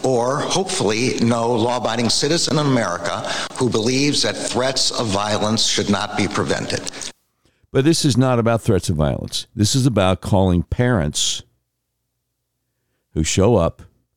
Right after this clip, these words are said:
Speaker 2: and wait for hours to speak at school board meetings concerned about the racist curricula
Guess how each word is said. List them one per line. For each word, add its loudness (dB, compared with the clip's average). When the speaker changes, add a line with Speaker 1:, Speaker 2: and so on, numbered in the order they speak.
Speaker 2:
and -2
wait 0
for -2
hours 0
to -8
speak -2
at -6
school 0
board 2
meetings -4
concerned 2
about 0
the -4
racist 0
curricula 0